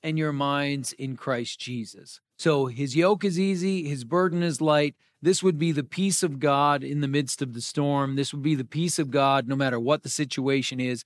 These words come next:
So we go before the Lord not wanting to be anxious, but we've got this anxiety, not wanting to be worried, but we've got this worry. So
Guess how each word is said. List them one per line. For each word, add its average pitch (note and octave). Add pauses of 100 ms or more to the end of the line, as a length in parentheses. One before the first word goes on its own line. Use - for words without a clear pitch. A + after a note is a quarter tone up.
(300)
So D#3
we C#3 (140)
go F#3+
before F3
the D#3+
Lord D#3 (280)
not E3 (120)
wanting E3
to C#3+
be C#3+
anxious, E3+
but C3
we've C3
got D3
this D#3
anxiety, D#3 (200)
not D#3
wanting F3
to D#3
be C#3+
worried, F3
but C3+
we've B2+
got D3+
this D#3
worry. D#3 (160)
So C3